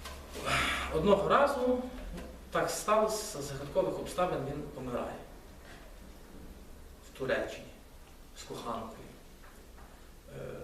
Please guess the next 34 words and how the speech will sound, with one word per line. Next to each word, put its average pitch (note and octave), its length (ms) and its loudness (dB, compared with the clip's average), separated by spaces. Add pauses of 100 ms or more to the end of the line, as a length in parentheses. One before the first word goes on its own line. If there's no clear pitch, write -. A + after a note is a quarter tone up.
(800)
його A3 280 6
справа, D4 680 6 (1400)
м, E3+ 80 -2 (560)
це B3 120 8
є B3 100 8
приклад C#4+ 440 8 (100)
для A3 100 0
всіх - 320 -2 (120)
наших - 300 -8
лекцій. - 380 -4
І G3+ 60 -6
сьогоднішньої, G#3+ 840 0
і G3 40 -2
наступної, G#3 640 -2
і F#3 40 -4
сімейний, G#3+ 600 4
договірне, G#3+ 680 2
іпотека, A3 540 0
там, G3+ 100 -2
та, G3 160 -2
та. G3+ 260 -2 (380)
Зразу G3+ 300 10
появилося G3 520 8
сім, - 400 4 (360)
сім G3+ 220 4
жінок, G3+ 400 6
які - 220 -2
подали F3+ 340 4
позов E3+ 320 2
у E3 40 -2
суд E3+ 260 -4
визнати D#3 300 -2
себе D3 260 -2
як D3 100 -2